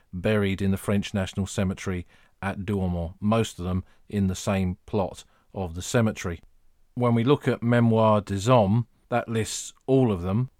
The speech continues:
with the War Graves website, the Sepulture de Guerre site,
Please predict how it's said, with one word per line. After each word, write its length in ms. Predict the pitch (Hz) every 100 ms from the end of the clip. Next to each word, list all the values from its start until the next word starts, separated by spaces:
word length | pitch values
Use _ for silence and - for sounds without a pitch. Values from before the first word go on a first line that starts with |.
| _
with 340 | 117 107 95
the 100 | 107
War 260 | 110 147 131
Graves 380 | 104 98 92
website, 500 | 104 101 - 117 110
the 80 | -
Sepulture 580 | - 123 110 98 113 104
de 100 | 95
Guerre 280 | 87 120 110
site, 400 | - 101 104 107